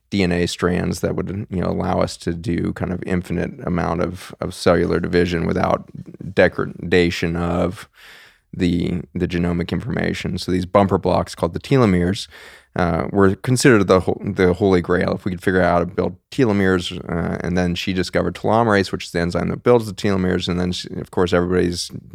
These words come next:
rushing to find a drug to figure out how to turn on telomerase so that we can have a drug to create longevity and all this stuff.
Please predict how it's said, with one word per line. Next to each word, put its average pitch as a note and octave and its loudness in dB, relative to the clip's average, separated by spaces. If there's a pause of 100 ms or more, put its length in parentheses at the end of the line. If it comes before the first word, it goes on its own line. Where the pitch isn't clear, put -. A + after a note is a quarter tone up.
(100)
rushing F#2 4
to F2 -2
find F2 -2
a E2+ -2
drug F2+ 0
to F2 -6
figure F2 -2
out F2 2
how F2+ -2
to F2 -2
turn F2+ -4
on F2+ -2
telomerase F2+ -2
so G#2 -6
that F2+ -2
we F2 -4
can F#2 -8 (300)
have G2 2
a F#2+ 2
drug G#2+ 4
to F#2+ -6
create - 2
longevity F#2 2
and F2+ 0
all F2+ -2
this F2+ -2
stuff. A#2 2